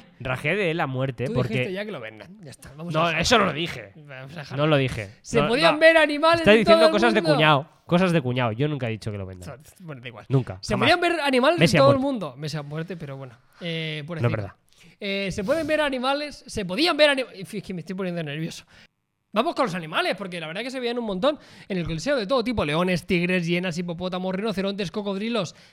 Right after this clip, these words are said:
Speaker 2: cebras, osos. Y lo más divertido es cuando intentaban, eh, bueno, mataban a, a cristianos. Eh, "Ay, échalos, échalos, a
Speaker 1: Because
Speaker 2: ver,
Speaker 1: yes.
Speaker 2: a ver cómo, cómo se las apañan con los leones".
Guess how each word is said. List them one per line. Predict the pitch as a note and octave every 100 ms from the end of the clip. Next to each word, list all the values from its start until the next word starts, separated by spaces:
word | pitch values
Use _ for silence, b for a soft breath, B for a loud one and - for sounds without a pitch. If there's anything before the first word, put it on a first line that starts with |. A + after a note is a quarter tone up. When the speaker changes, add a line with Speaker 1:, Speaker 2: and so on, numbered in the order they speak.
| b
Speaker 2:
cebras, | - A#3 C4 F#3+ - b b
osos. | - A#3+ A3+ D#3+ B B -
Y | F3+
lo |
más | F3
divertido | G#3 G3 F3+ G#3
es | F#3+
cuando | F#3+ E3+
intentaban, | D#3+ D#3+ D3+ F3+ F#3 G3
eh, | F3 D#3 D3 C#3+ C#3+
bueno, | E3+
mataban | C#3+ C#3+ E3+
a, | D3 C#3+ C#3+ C3+ C3
a | B2 -
cristianos. | D#3+ C3+ G3+ D#3+ - _ _
Eh, | F3+ D3 C#3 C#3 E3+ _ _ _
"Ay, | G#3+ G#3+ - _
échalos, | A#3 F3+ F3+ F#3 - _ _ _ _ _
échalos, | D4+ A#3+ C4+ B3
a | C3
Speaker 1:
Because | C3+ C3 B2+
Speaker 2:
ver, | D#3 C#3+
Speaker 1:
yes. | - - -
Speaker 2:
a |
ver | A#3 B3
cómo, | A#3+ A#3+ A#3+ A#3+ A#3 A#3 A3+
cómo | C4 A#3
se |
las | A#3+ G#3
apañan | G#3 B3+ A3+ E3 -
con | - A3
los | G#3+
leones". | A#3+ C#4+ A3 -